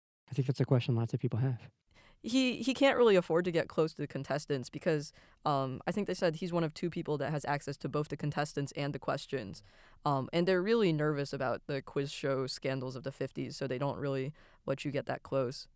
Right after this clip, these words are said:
Speaker 2: Um, the one thing I thought was really cool about Alex Trebek was that he's into machine shops and, like, do-it-yourself, uh, repairs. So I'm a mechanical engineer, um, and just, like, I can't, I, I really want to see what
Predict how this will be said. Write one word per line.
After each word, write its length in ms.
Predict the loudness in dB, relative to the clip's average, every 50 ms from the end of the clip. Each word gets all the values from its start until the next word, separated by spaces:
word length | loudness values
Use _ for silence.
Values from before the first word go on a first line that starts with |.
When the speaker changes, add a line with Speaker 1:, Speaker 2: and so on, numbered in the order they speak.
| -10 -6 -4
Speaker 2:
Um, 380 | -2 -2 -2 -4 -6 -8 -10 -4 0
the 100 | 2 4
one 160 | 6 6 4
thing 180 | 2 2 2 2
I 80 | 2
thought 180 | 4 4 2 2
was 120 | 2 -2
really 160 | -2 -4 -4
cool 160 | -4 -2 -2 -2
about 220 | 0 0 0 2
Alex 240 | 0 0 -2 -4 -2
Trebek 280 | -2 0 0 0 -2
was 160 | -4 -4 -2 0
that 160 | -2 -2 0
he's 180 | -2 -4 -2 0
into 420 | -2 -2 -2 -2 -2 -2 -2 -2
machine 300 | -4 -4 -4 -4 -2 -2
shops 400 | -2 0 2 2 2 0 -2 -6
and, 180 | -8 -6 -6 -4
like, 260 | -4 -4 -4 -6 -10 -18 -20 -20 -20 _ -6
do-it-yourself, 680 | -4 -2 0 0 -2 -2 -2 0 0 0 0 -2 -4 -8 -6
uh, 180 | -6 -6 -6 -6
repairs. 560 | -6 -6 -2 0 0 2 2 0 -2 -4 -8 -16 -20 -20 -6 0
So 100 | 2 4
I'm 100 | 4 4
a 60 | 4
mechanical 520 | 2 0 0 0 0 0 0 0 0 0
engineer, 540 | 0 0 -2 -4 -4 -4 -4 -2 -2 -4 -4 -6 -12 -20 -20 -20 _ _ _ -4
um, 400 | -2 -2 -2 -2 -4 -6 -8 -6 -4 -2
and 120 | -2 -2
just, 160 | -2 -4 -4
like, 240 | -2 -2 -2 -4 -6 -8
I 40 | -4
can't, 220 | -2 0 0 0 2
I, 80 | 2 2
I 160 | 2 2 2
really 200 | 4 4 4 6
want 140 | 4 2 0
to 80 | 0 -2
see 100 | -2 -2
what 140 | -2 -2